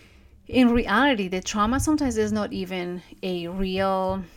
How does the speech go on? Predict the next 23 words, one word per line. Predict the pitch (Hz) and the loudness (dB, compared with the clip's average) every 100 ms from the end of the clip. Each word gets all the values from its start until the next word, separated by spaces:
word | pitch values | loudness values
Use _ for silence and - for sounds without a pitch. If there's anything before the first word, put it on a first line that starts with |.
| - - - - _ _ - - - _ _ - - | -18 -16 -18 -20 _ _ -20 -20 -20 _ _ -12 -4
if | 180 - - | -4 -6 -8
you | 185 | -4
were | 190 202 | 0 0
to | 185 180 | -2 -10
take | - 175 | -8 -6
it | 180 | -4
out | 170 | -4
of | 165 | -6
the | 185 | -8
dictionary, | 170 - 170 160 165 175 190 | -10 -6 -4 -4 -4 -6 -8
kind | - 180 165 | -8 -6 -6
of | - | -8
trauma, | 196 165 170 214 247 - | -4 -2 -2 -4 -6 -6
but | 190 | -4
it's | 180 175 | -4 -6
all | - 185 | 2 2
up | 170 - | 2 -4
to | - | -8
the | 180 | -8
mind, | 160 - - 180 | -8 -10 -12 -14
how | - - 165 170 | -12 -6 -4 -4
it | 170 - | -8 -8
perceives | 180 160 - 180 - - - - | -8 -8 -10 -12 -14 -12 -12 -12